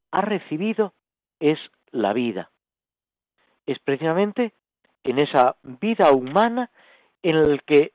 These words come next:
se sustenta después todos los dones naturales y sobrenaturales que recibe. En la teología se dice que lo natural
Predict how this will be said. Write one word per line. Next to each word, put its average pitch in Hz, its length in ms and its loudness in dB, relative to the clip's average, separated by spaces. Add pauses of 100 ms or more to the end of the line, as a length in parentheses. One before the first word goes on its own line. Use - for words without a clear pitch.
(160)
se 185 140 2
sustenta 240 880 -2 (560)
después 170 580 -2 (540)
todos 202 320 -2
los 127 180 -10
dones 151 380 0 (400)
naturales 175 840 -4 (360)
y 139 120 -14
sobrenaturales 101 1120 -8 (560)
que 101 140 -6
recibe. 85 600 -20 (1400)
En 104 100 -8
la 92 100 -4
teología 101 720 -2 (500)
se - 80 -16
dice 117 480 -2 (340)
que 123 300 0
lo 113 300 0
natural 139 600 2